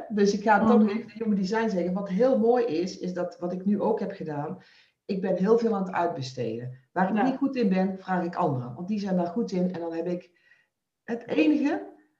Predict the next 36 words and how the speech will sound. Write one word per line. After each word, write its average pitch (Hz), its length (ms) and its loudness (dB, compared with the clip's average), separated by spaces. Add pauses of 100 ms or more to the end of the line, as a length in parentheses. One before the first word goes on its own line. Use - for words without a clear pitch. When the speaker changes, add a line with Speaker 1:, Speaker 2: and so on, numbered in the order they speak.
(120)
Speaker 1:
wat 196 420 0
kostbaar 202 580 -2
is, - 400 -10 (300)
is 226 180 -4
mijn 165 300 -2
tijd. - 500 -8 (180)
Speaker 2:
Ja. 233 260 4
Speaker 1:
En 208 80 2
ik - 120 -2
weet, 262 240 0
elke 262 380 2
dag 220 260 4
dat 208 100 0
ik 190 100 -2
leef, 240 380 2
wordt 226 220 2
die 202 140 4
tijd 220 300 2
korter, 143 420 0
hè. 226 80 0
Je 247 120 2
weet 185 180 6
niet 196 160 4
tot 196 200 0
wanneer, 202 280 4
maar 202 160 6
je 185 60 6
weet 180 200 6
wel 226 240 4
dat, - 260 -6
dat 185 160 0
je 185 80 2
niet 240 180 2
meer 220 280 4
tijd 226 280 2
krijgt. - 520 -8